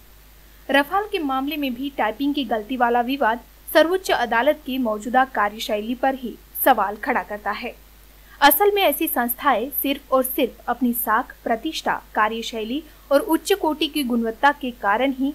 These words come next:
पहचानी जाती है। जब भी इस तरह के विवाद सामने आते हैं,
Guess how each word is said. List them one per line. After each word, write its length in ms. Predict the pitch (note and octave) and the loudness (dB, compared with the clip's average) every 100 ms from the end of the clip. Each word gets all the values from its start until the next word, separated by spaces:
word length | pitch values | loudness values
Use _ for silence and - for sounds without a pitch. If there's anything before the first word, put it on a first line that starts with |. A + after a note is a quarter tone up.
| - | -2
पहचानी 480 | C4 C4 D#4 A#3+ G3+ | -2 0 -2 -2 -2
जाती 320 | G3+ E3+ G3+ A3 | -6 -8 -10 -10
है। 140 | G#3 - - - - - - | -10 -12 -20 -20 -20 -20 -6
जब 180 | B3+ A#3 | 0 0
भी 180 | G#3+ C4 | 0 -4
इस 120 | A#3 | -4
तरह 200 | A3+ B3+ | -4 -4
के 140 | B3 B3 | -4 -4
विवाद 380 | G#3+ G#3+ A#3 | -2 0 0
सामने 360 | - G#3+ G#3+ A#3+ | 0 -4 -4 -2
आते 260 | B3+ B3+ E4 | -2 -4 -6
हैं, 200 | C4 | -8